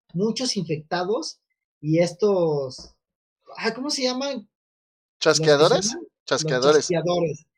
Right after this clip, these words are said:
Speaker 2: Ajá.
Speaker 1: Los chasqueadores, hay muchos, y ellos en cuanto si te detectan y te agarran,
Speaker 2: Ah,
Speaker 1: es,
Speaker 2: es un
Speaker 1: eh,
Speaker 2: dolor de huevos
Speaker 1: es un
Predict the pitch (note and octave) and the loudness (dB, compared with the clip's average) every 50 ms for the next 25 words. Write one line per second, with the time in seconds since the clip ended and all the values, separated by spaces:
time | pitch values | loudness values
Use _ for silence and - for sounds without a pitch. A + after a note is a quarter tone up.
0 | _ - A#2 A2+ A#2+ B2 C#3+ D3 D3+ - - D#3+ D3+ - - E3 D#3+ D#3 E3 F3+ | _ -14 -12 -10 -8 -6 -6 -6 -6 -6 -6 -6 -6 -6 -6 -4 -2 0 0 2
1 | F#3+ G3+ G3+ G3+ - - E3+ F3 F#3+ G3 G3+ G3 G3+ E3 D#3 E3+ F#3+ G3+ G3+ A#3 | 2 2 0 -2 -4 -6 -6 -6 -4 -4 -4 -6 -6 -4 0 2 4 4 4 2
2 | A#3+ G#3+ - F3+ D#3+ D3+ D#3 D#3 D3+ D3 D3 D3+ - D3 D3 - D3 D3+ D#3 D3 | 0 0 -2 -4 -4 -4 -6 -6 -8 -8 -8 -8 -6 -6 -6 -6 -6 -4 -2 0
3 | C#3+ C#3+ - G#3+ G#3 G#3 - A#3+ A#3+ A3 F3+ D3+ D#3 C#3+ C3+ D3+ F#3 G3 A3+ A#3+ | 0 0 0 -2 -2 -2 -2 -4 -6 -4 -6 -6 -6 -8 -6 -6 -4 -4 -6 -6
4 | C4 C4 - _ _ _ _ _ _ - G2+ G2 E2 F#2 C#3 D3+ D#3 D3 - D#2 | -8 -12 -18 _ _ _ _ _ _ -8 -6 -6 -4 -4 -4 -2 -4 -4 -6 -10
5 | C2+ - - - - - C3 C#3+ D3+ D3+ D3+ D3+ C#3+ - C#3+ C#3 C#3 C#3 C#3+ C#3+ | -12 -8 -4 -2 0 2 2 2 2 2 0 -2 0 4 6 6 8 8 8 8
6 | C#3+ D3 C#3+ C#3 C3+ C3 B2+ A#2 A#2 A#2+ B2+ C3 C3 C3 C3 B2+ B2 A#2+ A#2 - | 8 8 8 6 4 2 0 0 0 0 2 4 4 4 4 6 4 4 2 0
7 | E3 | -4